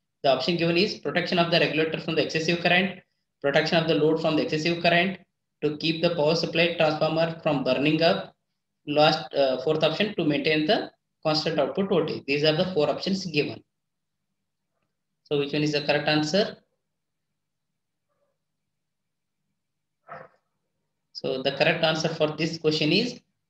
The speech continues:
protection of the regulator from the excessive current. Whenever there is excessive current, it will be drawn by the,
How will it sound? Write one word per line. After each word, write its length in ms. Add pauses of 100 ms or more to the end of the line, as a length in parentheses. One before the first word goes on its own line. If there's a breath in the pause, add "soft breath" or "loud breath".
protection 580
of 160
the 120
regulator 500
from 180
the 180
excessive 600
current. 400
Whenever 340
there 120
is 100
excessive 560
current, 500 (240 loud breath)
it 180
will 200
be 220
drawn 320
by 120
the, 300